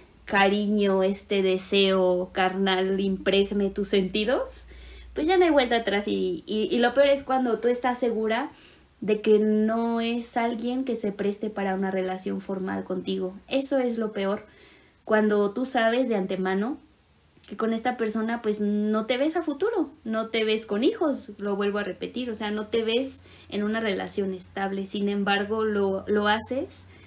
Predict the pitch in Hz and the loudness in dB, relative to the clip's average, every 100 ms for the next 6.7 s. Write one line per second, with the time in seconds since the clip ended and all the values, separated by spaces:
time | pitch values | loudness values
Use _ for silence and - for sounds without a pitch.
0 | - - - 202 208 208 240 285 269 233 | -20 -8 -2 0 2 4 4 2 4 2
1 | 220 262 269 202 202 196 196 196 190 208 | 2 -2 -2 -4 -2 -2 -2 -2 -2 -2
2 | 269 - - - - - 220 202 202 196 | -8 -16 -20 -20 -18 -2 2 4 4 4
3 | 190 190 190 190 190 - - 220 226 220 | 4 2 2 0 -4 -10 -2 2 4 2
4 | 233 226 226 226 233 233 233 240 - - | 0 0 -2 -2 -4 0 0 -2 -6 -12
5 | - - - 254 277 294 311 349 370 508 | -16 -10 -6 -4 0 2 4 4 2 2
6 | 466 427 - - - - | 2 0 -4 -18 -20 -4